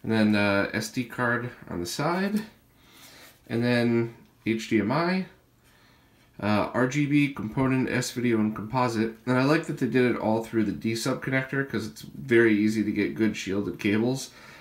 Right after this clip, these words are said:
Um, the downside is I'm sure some people are gonna think that's V G A, but nothing you could ever do about that. Uh, left and right audio, and then, uh, the microphone input for all the Famicom games that support it, like Zelda. And of course, the Famicom expansion jack.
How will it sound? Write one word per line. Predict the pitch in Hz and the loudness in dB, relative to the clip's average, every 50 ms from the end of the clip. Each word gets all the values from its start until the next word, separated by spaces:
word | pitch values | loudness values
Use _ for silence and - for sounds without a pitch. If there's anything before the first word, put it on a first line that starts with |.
| - _ - | -20 _ -4
Um, | - 101 98 101 98 90 | -2 -2 0 0 0 0
the | 117 | 0
downside | 113 117 135 131 131 127 - 123 104 101 | 4 6 6 6 6 4 4 4 4 4
is | 101 98 104 | 4 2 0
I'm | 101 95 | -2 -4
sure | - - 113 110 | -2 0 0 0
some | 107 110 107 | 0 -2 -2
people | 107 104 98 98 98 | -2 -2 -2 -2 -2
are | 92 90 | -2 0
gonna | 90 90 90 | 0 -2 -2
think | - 85 78 | -6 -8 -4
that's | 82 85 85 - | -4 -4 -4 -4
V | 82 92 101 101 | -2 -2 -2 -2
G | - 92 90 92 | 0 0 0 0
A, | 92 87 82 82 | 0 0 -2 -2
but | - 78 82 82 - - - - - - - _ _ - | -4 -4 -6 -6 -6 -10 -16 -20 -20 -20 -20 _ _ -4
nothing | 101 95 90 92 92 92 | -4 -4 -2 -2 -2 -2
you | 92 | -2
could | 90 92 82 | -2 -2 -4
ever | 87 85 85 | -2 -2 -4
do | 76 71 90 85 | -2 -2 -2 -2
about | 82 78 80 80 - | -2 -2 -6 -6 -6
that. | 80 78 80 78 - - - - - - - - - _ - | -6 -6 -6 -6 -8 -12 -20 -20 -20 -20 -20 -20 -20 _ -6
Uh, | - 92 98 95 87 | -2 -2 0 0 0
left | - 101 120 127 123 - - | 0 2 0 0 0 -2 -4
and | 127 131 127 | -2 0 2
right | 123 123 123 | 4 4 2
audio, | - - 104 117 135 143 151 151 147 143 - - _ _ _ _ _ _ _ _ - - - _ - | 2 2 2 2 2 4 4 4 2 0 -10 -18 _ _ _ _ _ _ _ _ -20 -20 -20 _ -2
and | - 110 113 | 0 0 2
then, | 110 107 104 107 104 104 | 4 4 4 4 4 2
uh, | - - 104 104 104 95 | 2 2 0 0 0 -2
the | 98 98 | -4 -2
microphone | 104 117 127 127 127 131 131 - 135 127 127 | 0 0 0 0 -2 -6 -2 -2 0 0 0
input | 123 123 - 131 123 120 - - | -2 -2 0 -2 -2 -2 -2 -6
for | - 110 104 | -4 -2 0
all | 104 98 | 0 0
the | 87 - - 113 | -2 -2 -2 0
Famicom | 110 110 110 107 101 87 92 87 | 2 2 0 0 -2 -4 -4 -2
games | 92 90 90 90 85 | -2 -2 -2 -2 -4
that | - - - | -6 -10 -10
support | - - - - 104 95 92 | -10 -12 -6 -4 -2 -2 -2
it, | 82 - - | -4 -6 -8
like | 58 - - | -12 -12 -10
Zelda. | - 90 87 92 95 113 120 120 - - - - - - - - - | -6 -4 -2 -2 0 -2 -2 -4 -6 -12 -20 -20 -20 -20 -20 -10 -4
And | 110 113 | -2 -2
of | 107 110 | -2 0
course, | - 123 120 113 110 - | 0 4 4 4 4 2
the | - 101 | -4 -6
Famicom | 95 - 113 107 104 98 - - 101 95 92 80 | -4 0 0 0 0 0 -2 -2 -4 -4 -4 -4
expansion | - - - 98 95 98 98 - 113 117 | -6 -8 -6 -4 -4 -4 -4 -4 -6 -4
jack. | 120 113 113 120 - - | -2 -2 -4 -4 -6 -10